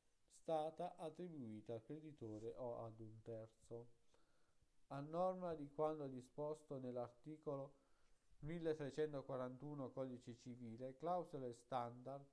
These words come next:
che stabiliscono la proroga o la rinnovazione del contratto,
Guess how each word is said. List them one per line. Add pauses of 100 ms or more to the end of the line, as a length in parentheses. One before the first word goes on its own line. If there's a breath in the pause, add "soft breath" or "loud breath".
(840 soft breath)
che
stabiliscono
la
proroga
o
la
rinnovazione
del
contratto,